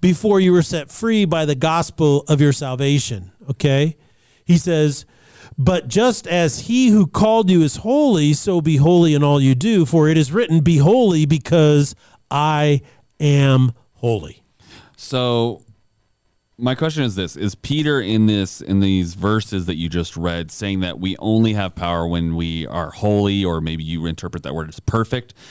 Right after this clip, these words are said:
Speaker 2: Uh, in other words, can I only be filled with this unending joy that we're talking about, this certainty,
Speaker 1: Mm-hmm.
Speaker 2: as long as I'm not making mistakes?
Speaker 1: Well, unfortunately, a lot of Christians believe that. You know, they believe that,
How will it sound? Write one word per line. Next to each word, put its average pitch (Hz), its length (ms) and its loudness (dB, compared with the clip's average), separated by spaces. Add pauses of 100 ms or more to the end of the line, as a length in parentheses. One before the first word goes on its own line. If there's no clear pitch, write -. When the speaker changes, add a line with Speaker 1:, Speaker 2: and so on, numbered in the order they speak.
(280)
Speaker 2:
Uh, 85 480 -6
in 90 120 -4
other 92 180 -2
words, 95 180 -4
can 92 160 -6
I 92 120 -8
only 107 280 2
be 95 200 -4
filled 110 360 -2
with 104 220 -4
this 98 480 -6
unending 101 800 -2
joy 98 380 -2
that 87 100 -8
we're 87 140 -4
talking 120 440 -4
about, 85 220 -2
this 85 140 -8
certainty, 95 760 -6
Speaker 1:
Mm-hmm. 127 100 -4 (260)
Speaker 2:
as 92 180 -4
long 101 180 0
as 98 140 -2
I'm 92 240 -2
not 87 320 -4
making 80 360 -8
mistakes? - 600 -14 (420)
Speaker 1:
Well, 180 260 2
unfortunately, 170 1160 -2
a 160 100 -2
lot 185 240 -2
of - 80 -6
Christians 165 600 0
believe 135 380 -2
that. 95 260 -10 (880)
You 156 80 0
know, 160 100 2
they 165 120 2
believe 151 680 0 (320)
that, 135 600 -2